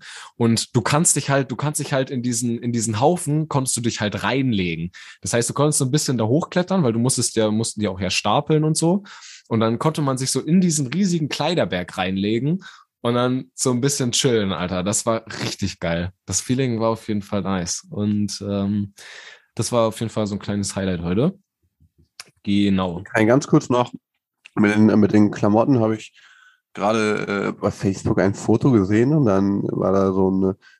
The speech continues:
Speaker 2: eine Hausfassade an einem Laden,
Speaker 1: Mhm.
Speaker 2: an einer Ecke und da
Speaker 1: Mhm.
Speaker 2: waren Haken
Speaker 1: Mhm.
Speaker 2: und dann stand da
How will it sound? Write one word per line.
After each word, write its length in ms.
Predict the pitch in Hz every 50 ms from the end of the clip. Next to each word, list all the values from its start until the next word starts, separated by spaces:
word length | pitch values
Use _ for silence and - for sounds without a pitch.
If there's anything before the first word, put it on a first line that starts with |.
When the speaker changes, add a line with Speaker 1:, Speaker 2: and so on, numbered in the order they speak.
| _ _
Speaker 2:
eine 160 | - 92 92 95
Hausfassade 840 | 92 101 - - - 110 110 - - - 113 110 117 139 165 185 180
an 120 | - - 98
einem 180 | 92 95 95
Laden, 540 | 92 90 87 90 92 104 120 143 180 220 - - - - - -
Speaker 1:
Mhm. 340 | 123 123 117 98 101 131 156 -
Speaker 2:
an 140 | - 104 104
einer 260 | 101 104 101 101 71
Ecke 400 | 78 98 - - 156 151 170 208
und 440 | 240 196 170 143 - - 107 110 101
da 160 | 90 104 101
Speaker 1:
Mhm. 60 | -
Speaker 2:
waren 400 | - 95 95 98 98 98 98 95 - - _ _ _ -
Haken 800 | - - 98 98 101 104 - - 123 151 165 190 269 294 - _ _ _ _ _ _ -
Speaker 1:
Mhm. 320 | 110 107 95 92 117 147
Speaker 2:
und 100 | 107 101
dann 160 | 104 107 107
stand 400 | 104 - - 110 110 113 110 110
da 520 | 117 110 104 104 101 101 101 101 101 -